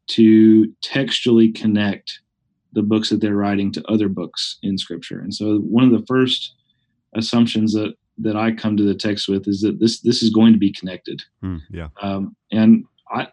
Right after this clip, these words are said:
Speaker 1: you know, maybe we can get into this later if we have time. You know, I don't f-, I don't feel obligated to go into great detail about why or how that could be the case.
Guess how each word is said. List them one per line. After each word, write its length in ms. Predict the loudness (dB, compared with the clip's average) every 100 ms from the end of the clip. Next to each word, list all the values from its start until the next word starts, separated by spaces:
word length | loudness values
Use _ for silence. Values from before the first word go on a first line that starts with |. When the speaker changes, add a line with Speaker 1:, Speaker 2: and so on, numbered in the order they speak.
| 0
Speaker 1:
you 120 | 2
know, 240 | 2 -6 -12 _ _ _ _
maybe 360 | -8 0 2 4
we 140 | 4
can 60 | 4
get 120 | 2
into 160 | 0
this 160 | -2 -4
later 340 | -4 -2 -2
if 140 | -4 -6
we 60 |
have 100 | -6
time. 460 | -4 -4 -4 -4 -4 _ -8
You 160 | -6
know, 60 | -4
I 140 | -2
don't 240 | 0 -2 -4
f-, 180 | -14 -14 -4
I 100 | -2
don't 240 | 0 0
feel 160 | 0 0
obligated 840 | 0 0 0 2 2 2 0 -2 _ _ _ _ _ _ _ _ _ _ _ -6
to 640 | 2 6 6 6 6 2 -8 _ _ _ _ _ _ _ _ _ _ _ -6
go 220 | 0 4 4
into 200 | 4 2
great 400 | 2 2 0 0
detail 680 | -2 -2 -2 -2 0 -2 -6
about 500 | -6 -2 -2 -2 -6 _ _ _
why 640 | -10 -6 -2 -2 -2 -4 -4
or 180 | -4 -6
how 400 | -6 -4 -4 -2
that 240 | -4 -4
could 180 | 0 2
be 140 | 4
the 80 | 4
case. 560 | 2 2 2 2 -4